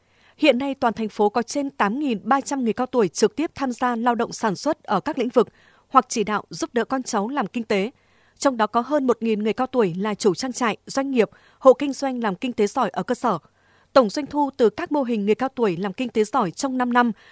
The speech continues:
đạt trên mười chín nghìn bảy trăm tỷ đồng, giải quyết việc làm cho trên hai nghìn hai trăm người. Số lợi nhuận thu được gần hai nghìn bảy trăm tỷ đồng,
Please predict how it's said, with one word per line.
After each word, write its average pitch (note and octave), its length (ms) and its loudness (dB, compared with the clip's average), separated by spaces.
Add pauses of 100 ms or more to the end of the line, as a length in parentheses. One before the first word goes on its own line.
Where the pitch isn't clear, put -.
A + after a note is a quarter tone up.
đạt A3+ 300 2
trên D4 300 -2
mười G#3 100 2
chín G3+ 240 -4
nghìn C4 260 -2
bảy G#3 180 2
trăm C4 160 -8
tỷ G#3 140 0
đồng, F3+ 200 0 (420)
giải G3 220 2
quyết F4 220 -2
việc B3+ 140 -4
làm G#3 220 -2
cho C4+ 160 -6
trên C4+ 300 -4
hai D4+ 160 -6
nghìn A3 300 -2
hai C4+ 160 -4
trăm B3 220 -4
người. G3 180 2 (460)
Số A3+ 240 6
lợi A3+ 140 -4
nhuận A#3 200 -2
thu C#4 160 -4
được A3+ 260 0
gần A3 280 -2
hai D4+ 180 -6
nghìn A3+ 280 0
bảy A3 180 2
trăm C4+ 180 -6
tỷ G#3 140 0
đồng, F3+ 200 0